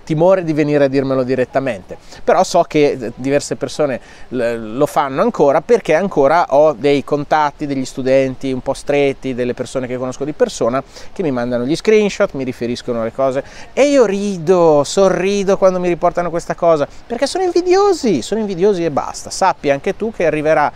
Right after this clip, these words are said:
presto, ti auguro, se segui Rotte Narrative sicuramente ti arriverà prima che per tutti gli altri, il momento in cui inizierai anche tu ad avere persone che ti vedranno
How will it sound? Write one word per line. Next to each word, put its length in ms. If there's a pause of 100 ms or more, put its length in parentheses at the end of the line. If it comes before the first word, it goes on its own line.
(160)
presto, 640
ti 140
auguro, 500
se 140
segui 340
Rotte 280
Narrative 560 (240)
sicuramente 960
ti 60
arriverà 500
prima 380
che 240
per 160
tutti 280
gli 120
altri, 260
il 80
momento 640 (760)
in 200
cui 360
inizierai 560
anche 320
tu 280
ad 300
avere 460
persone 880 (240)
che 160
ti 100
vedranno 800